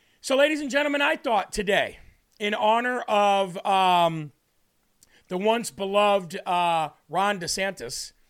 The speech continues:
uh, not so beloved anymore, not hated, but not beloved so, uh, so much anymore,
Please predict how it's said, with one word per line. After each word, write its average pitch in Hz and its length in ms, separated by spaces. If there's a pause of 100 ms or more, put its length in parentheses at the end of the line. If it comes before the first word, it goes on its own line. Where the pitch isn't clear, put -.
(360)
uh, 139 60
not 156 340
so 202 160
beloved 185 380
anymore, 180 400
not 220 220
hated, 196 340
but 190 100
not 190 240
beloved 180 280
so, 175 240
uh, 165 100
so 180 140
much 180 160
anymore, 170 320